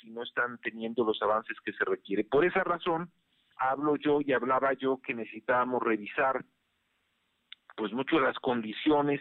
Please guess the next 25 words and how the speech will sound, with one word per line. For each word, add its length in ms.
las 200
condiciones 640
que 140
hoy, 380
eh, 280
privan 400
en 220
México 420
en 60
términos 380
del 120
gas 160
natural, 420
porque 280
tenemos 440
gas 180
natural, 420
pero 120
mucho 280
se 160
quema, 320
y 140
en 120
segundo 360
lugar, 380